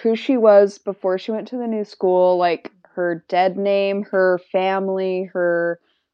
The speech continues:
like, trauma. We don't have to deal with that. And I think that's really, like, refreshing to just, like,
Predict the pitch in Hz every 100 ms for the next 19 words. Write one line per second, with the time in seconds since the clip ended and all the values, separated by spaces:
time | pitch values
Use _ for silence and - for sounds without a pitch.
0 | _ 190 180 165 - _ - - 202 190
1 | 196 196 196 190 190 185 180 208 214 208
2 | 214 214 180 180 175 160 - - 95 -
3 | _ - 185 185 190 208 196 202 185 180
4 | - 180 180 180 175 175 160 - - 175
5 | 180 185 170 - 170 170 175 170 175 -
6 | 170 160 -